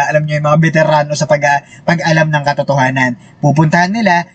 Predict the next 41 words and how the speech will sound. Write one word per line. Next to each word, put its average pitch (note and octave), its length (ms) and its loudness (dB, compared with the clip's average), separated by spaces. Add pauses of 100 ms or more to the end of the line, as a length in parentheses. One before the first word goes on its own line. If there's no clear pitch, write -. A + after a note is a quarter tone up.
(100)
yung, E3+ 400 0
yung E3+ 80 0
mismong, F3 400 2
ah, E3+ 400 2
reporter F3 640 0
na E3 160 2
nagsasabi D#3+ 560 0
nito, F3 400 0 (240)
okay? D#3 320 2 (320)
Hindi A3 320 4
personal, A#3 480 0
pero A#3 320 2 (160)
bibisitahin G3 640 2
nila G#3+ 160 2
yung G3 80 2
profile G3+ 400 2
nito G#3 240 0
kung E3+ 160 2
naka-upload E3 480 0
na E3+ 80 4
ba E3+ 80 4
to F3+ 80 -2
dyan F3+ 240 2
o E3 80 -4
hindi. D#3 400 0 (320)
Pero D#3+ 160 2
dahil, E3+ 400 0
ah, D#3+ 60 -4 (260)
takot F3 240 -2
nga F#3+ 160 2
po F#3+ 160 -2
silang G#3 240 2
mapahiya, C4+ 480 0 (300)
syempre, B3+ 500 0 (320)
di E3+ 140 2
ba? F3+ 180 2 (720)
I-remove C#4 800 2
ka A3 160 2
agad G3 240 2
nila F3+ 240 2
ito. E3+ 320 0